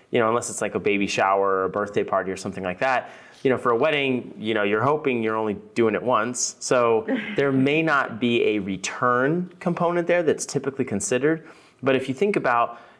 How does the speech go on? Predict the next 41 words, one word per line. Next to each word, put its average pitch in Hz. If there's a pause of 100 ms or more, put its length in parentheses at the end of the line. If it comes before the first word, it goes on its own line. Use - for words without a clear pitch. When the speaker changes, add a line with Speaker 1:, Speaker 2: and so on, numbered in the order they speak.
Speaker 1:
you 127
know, 107
the 107
ways 123
that -
y-, 104
your 107
guests, 113
your 104
clients 113
can 156
use 104 (440)
your 110
event 95
space, 98 (340)
there's 131
a 139
possibility 160
of 123
reactivation. 117 (120)
And 120
so 117 (260)
it 117
sounds 165
like 120
we 123
can 117
really 113
use 113
Canva 110
and 98
Canva 104
tools 113
to 98
create, 107
like 95
you 95
said, 113
bits 95
of 90
swag, 113